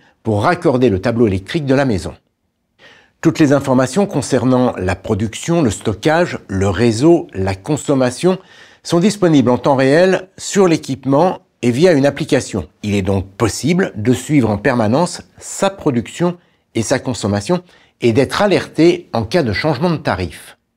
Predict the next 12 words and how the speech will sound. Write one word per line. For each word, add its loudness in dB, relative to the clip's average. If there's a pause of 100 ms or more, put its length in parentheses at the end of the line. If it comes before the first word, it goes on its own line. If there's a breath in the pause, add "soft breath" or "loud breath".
(640 soft breath)
En 2
effet, 4
il 4
faut 0
informer 2
vos 2
clients 0
que -2
l'autoconsommation 2
passe -2
par 0
l'installation 0